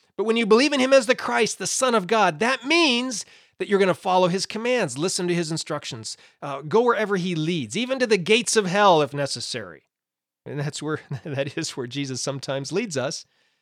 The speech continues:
John says, "If you, if you follow him, you believe Jesus the Christ, and you follow him wherever he leads, then you will also have the abundant life that he promised you." In John ten ten.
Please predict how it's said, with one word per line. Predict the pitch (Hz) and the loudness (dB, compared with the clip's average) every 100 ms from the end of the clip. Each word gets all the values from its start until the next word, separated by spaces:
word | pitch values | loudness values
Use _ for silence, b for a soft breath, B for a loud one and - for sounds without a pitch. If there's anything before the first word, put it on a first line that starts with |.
| _ _ _ - | _ _ _ 0
John | 190 190 | 4 6
says, | 190 185 | 6 4
"If | 208 226 | 4 4
you, | 240 233 | 0 -2
if | 202 | -6
you | 226 | -8
follow | 180 - 262 269 | -8 -2 4 6
him, | 254 214 | 8 6
you | 208 | 2
believe | 196 220 254 277 | 4 4 4 -2
Jesus | 202 247 208 196 | -2 -4 -4 -4
the | |
Christ, | 202 214 190 180 | -2 0 -2 -2
and | |
you | 175 | -6
follow | 160 - 233 262 247 | -6 -2 4 6 6
him | 208 202 B B | 4 0 B B
wherever | 190 208 | -2 0
he | 185 175 | 2 2
leads, | 156 151 131 | 2 0 -2
then | 135 156 | -4 -2
you | 151 | -2
will | 143 | -2
also | 139 131 135 | -2 -2 -4
have | 117 117 | -6 -8
the | 117 | -8
abundant | 117 110 131 139 123 110 | -8 -6 -4 -4 -4 -8
life | 107 101 101 _ _ _ _ _ - | -12 -14 -16 _ _ _ _ _ -12
that | 110 | -10
he | 110 | -8
promised | 135 127 110 - | -4 -4 -6 -8
you." | 104 92 _ _ _ _ _ _ _ _ - | -10 -12 _ _ _ _ _ _ _ _ -12
In | 135 135 | -8 -8
John | 117 104 | -8 -10
ten | 101 104 87 | -12 -16 -16
ten. | - 82 | -18 -20